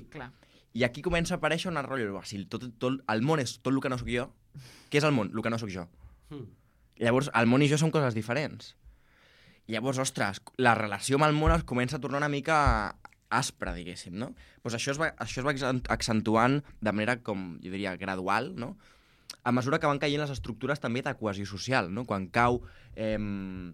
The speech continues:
Speaker 2: diguéssim, quan es comença a secularitzar la societat, quan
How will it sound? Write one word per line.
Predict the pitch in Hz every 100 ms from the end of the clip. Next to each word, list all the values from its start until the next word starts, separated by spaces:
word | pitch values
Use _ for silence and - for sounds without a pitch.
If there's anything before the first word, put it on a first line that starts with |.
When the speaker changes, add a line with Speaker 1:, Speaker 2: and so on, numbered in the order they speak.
| -
Speaker 2:
diguéssim, | 98 101 101 107 101 92 - _ _ _ _ - - -
quan | 113
es | 107
comença | 113 120
a | 120
secularitzar | 120 104 98 110
la | 110
societat, | 98 107 135 139 139 139 - - - - _
quan | 113 107